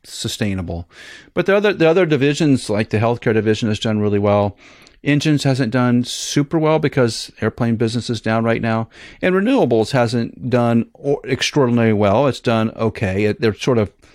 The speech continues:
paring losses and trying to get it wholesome again. Uh, so th-, I think that what everybody's feeling on the investment side is G E is stabilizing himself instead of being in, in this triage situation where you're just slicing off parts and trying to save,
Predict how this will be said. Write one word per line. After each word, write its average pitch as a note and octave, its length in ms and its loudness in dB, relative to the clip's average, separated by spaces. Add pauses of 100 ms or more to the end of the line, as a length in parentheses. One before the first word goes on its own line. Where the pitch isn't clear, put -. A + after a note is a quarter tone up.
(540)
paring B2 460 0
losses A#2 500 0
and A2+ 140 -2
trying A2+ 340 -2
to G#2+ 160 -4
get A2+ 300 -2
it G#2 180 -2
wholesome C#3 460 -2
again. G2+ 340 -2 (640)
Uh, - 240 -14
so D#3 220 0
th-, - 760 -14
I D3+ 100 2
think F#3+ 200 -4
that E3 100 0
what D#3+ 160 4
everybody's D#3 380 2
feeling D3+ 360 2
on B2 100 2
the A#2+ 80 0
investment C#3 420 0
side B2 320 0
is A2+ 280 -2 (300)
G C#3+ 340 0
E C3 40 4
is A#2+ 100 2
stabilizing A2+ 920 0
himself F#2 500 -8
instead B2+ 300 0
of A2+ 80 0
being A2+ 320 2
in, G#2+ 120 -2
in G#2 100 0
this G2+ 200 -2
triage A#2+ 580 0
situation G#2+ 560 -2
where G#2+ 120 -2
you're G2+ 100 -4
just G2+ 200 -4
slicing A#2+ 500 -2
off G#2+ 180 -4
parts A#2 320 -2
and A2+ 80 -4
trying A#2+ 280 -2
to G#2 80 0
save, A#2+ 500 0